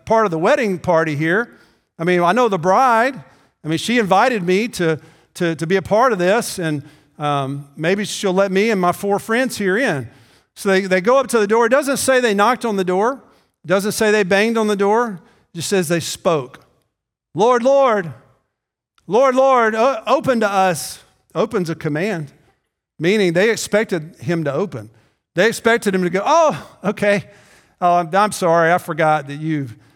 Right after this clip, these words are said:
I forgot you, you know, y'all had gone away. It's okay. Come on in." They, they, "Lord, Lord,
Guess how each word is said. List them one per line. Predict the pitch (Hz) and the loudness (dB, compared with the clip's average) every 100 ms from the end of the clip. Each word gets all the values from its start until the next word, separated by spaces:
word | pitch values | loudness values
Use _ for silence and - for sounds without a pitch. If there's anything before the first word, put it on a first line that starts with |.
| - | -4
I | 180 | -4
forgot | 180 170 165 151 | -2 0 0 0
you, | 156 | -4
you | 151 165 | -4 -6
know, | 143 | -4
y'all | 156 156 | 0 0
had | 143 | 0
gone | 147 147 | -2 -2
away. | 135 139 160 | -2 -4 -4
It's | 240 | -6
okay. | 277 226 | -6 -6
Come | 220 247 | -6 -4
on | 247 | -4
in." | 185 107 - _ _ _ _ _ - | -4 -6 -16 _ _ _ _ _ -4
They, | 185 190 | -2 0
they, | 190 185 | -2 0
"Lord, | 185 269 269 | 2 2 4
Lord, | 277 285 247 220 147 | 4 4 2 0 -6